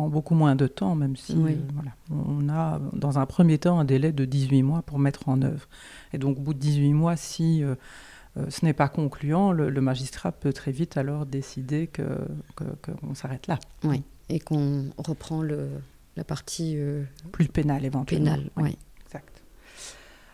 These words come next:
Speaker 1: Alors, euh, donc ça, c'était la médiation. Euh, j'ai parlé de l'interruption temporaire de résidence. Alors, ça, c'est une, euh, euh, mesure qui est très spécifique, euh, aux violences intrafamiliales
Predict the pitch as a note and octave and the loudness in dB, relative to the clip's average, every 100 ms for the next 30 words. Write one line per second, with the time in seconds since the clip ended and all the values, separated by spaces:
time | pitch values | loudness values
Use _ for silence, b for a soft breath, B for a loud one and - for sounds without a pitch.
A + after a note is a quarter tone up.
0 | B - E3 E3 E3 D3 - E3+ E3 E3 | B -4 0 2 0 -2 -4 -2 -2 -2
1 | D#3+ D#3 D3+ D#3 - F3 F3 D#3 C#3+ C#3+ | -4 -6 -6 -10 -10 -10 -4 -2 0 2
2 | E3 F#3 D#4 D#4+ - F3 F3 F3 F3 E3+ | 0 2 4 6 6 6 8 8 6 6
3 | E3 E3+ D#3+ D#3+ E3 - D#3 D3 D3 D#3 | 4 2 2 4 2 0 -6 0 2 6
4 | F#3 F#3+ F#3 - G#3+ F#3+ F3 E3+ F3+ D#3 | 6 6 4 4 2 4 4 6 4 4
5 | D3 C3+ B2 C3 E3 A3 C#4 - b b | 0 0 -2 -2 0 0 -2 -6 b b
6 | b b b - D3+ D3 - - G3 F3+ | b b b -8 -6 -4 -6 -6 -4 -4
7 | - D#3+ D#3 D3 D3 C#3 C3+ D#3 - - | -6 -4 0 2 2 2 0 -4 -8 -10
8 | - - - b b b b _ - - | -12 -14 -16 b b b b _ -20 -16
9 | - - D3+ D3 C#3+ D3 F#3+ G3 G3 - | -14 -10 -8 -8 -8 -4 -2 -2 -6 -12
10 | E3 D#3 D#3 D3 C#3+ C#3+ - - - E3 | -8 -4 -2 -2 -2 -4 -8 -8 -4 -4
11 | D3+ - C#3 F#3 F3 - C#3 E3 F3 C#3+ | -6 -6 -6 -4 -4 -4 -4 -2 0 2
12 | D3+ D3+ C#3+ C#3+ - C#3+ D3 C#3+ C3 D#3 | 2 2 0 -4 -4 -6 -4 -4 -4 -4